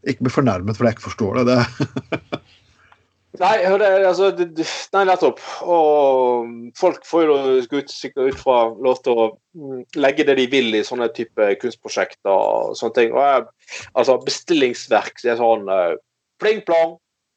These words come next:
Speaker 2: som jeg ofte har forstått er en greie, sånn samfunnsmusikk. Altså, ja, altså, for de som liker det,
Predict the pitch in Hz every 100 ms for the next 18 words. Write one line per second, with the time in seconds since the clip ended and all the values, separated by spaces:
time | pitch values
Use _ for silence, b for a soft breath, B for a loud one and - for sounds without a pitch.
0 | _ - 143 135 123 120 - - 123 104
1 | 107 104 - 113 - 131 110 95 98 -
2 | 98 98 98 101 95 95 - - - 107
3 | 107 92 - 110 135 - - _ _ _
4 | _ - 139 170 202 208 208 202 196 175
5 | 180 170 180 180 135 139 160 - 147 104